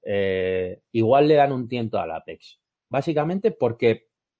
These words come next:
es muy parecido al Overwatch, en el sentido de que tienes personajes con diferentes tipos de habilidades. Entonces, ya estás apostando por atraer a, a un, a un glu-, a un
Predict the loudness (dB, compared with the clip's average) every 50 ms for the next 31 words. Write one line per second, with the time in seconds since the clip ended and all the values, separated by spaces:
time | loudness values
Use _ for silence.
0 | _ _ _ _ 0 2 2 2 2 2 2 2 2 2 0 0 -2 -4 -6 -6
1 | -6 -6 -6 -6 -6 -6 -6 -6 -6 -6 -6 -8 -8 -6 -4 -2 -2 -2 -2 -2
2 | -4 -4 -2 -2 0 0 0 -2 -4 -6 -2 -2 -2 -2 -2 -4 -6 -6 -8 -6
3 | -6 -4 -4 -4 -4 -4 -4 -6 -4 -2 0 0 0 0 -2 -4 -4 -6 -6 -6
4 | -4 -4 -4 -6 -6 _ -8 -6 -4 -4 -2 0 0 0 0 -2 -2 -4 -4 -4
5 | -4 -6 -8 -12 -16 -20 _ _ _ _ _ _ _ _ _ _ _ _ _ -10
6 | -8 -8 -6 -4 -4 -6 -6 -8 -18 _ _ _ -20 -20 -20 _ _ _ -4 2
7 | 2 2 4 4 2 0 2 2 2 2 2 2 0 0 2 2 0 0 0 2
8 | 2 4 4 4 2 0 0 0 0 0 -2 -4 -8 _ _ _ _ _ -4 -2
9 | -2 -2 -2 -4 -4 -4 -4 -2 -4 -4 -4 -4 -4 -2 -2 -2 0 0 -2 0
10 | 0 0 0 0 2 0 0 0 0 -2 -2 -2 -2 -4 -4 -6 -10